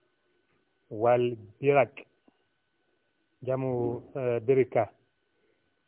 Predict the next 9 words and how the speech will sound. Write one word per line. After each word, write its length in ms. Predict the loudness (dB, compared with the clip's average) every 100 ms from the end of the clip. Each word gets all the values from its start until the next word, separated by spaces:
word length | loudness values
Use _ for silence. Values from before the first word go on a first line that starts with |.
| _
والبرك 640 | -6 -6 -4 -2 0 -2 -4
من 160 | -8
الحيتان، 760 | -8 -8 -10 -10 -4 -2 -2 -4 -14 _ _ _ _ _ _ _ _ _ _ _ _ _ _ -4
"ولا 380 | -2 2 2
بيع 600 | 0 0 0 2 0 -4 -4
الجنين 680 | -8 -8 -8 -6 -6 -8 -14 _ _ _ _ _ _ _ _ _ _ _ _
في 320 | -8 -6 -6
بطن 600 | 0 0 0 -4 -2 -4 -4
أمه". 560 | -6 -4 -8 -10 -14 -16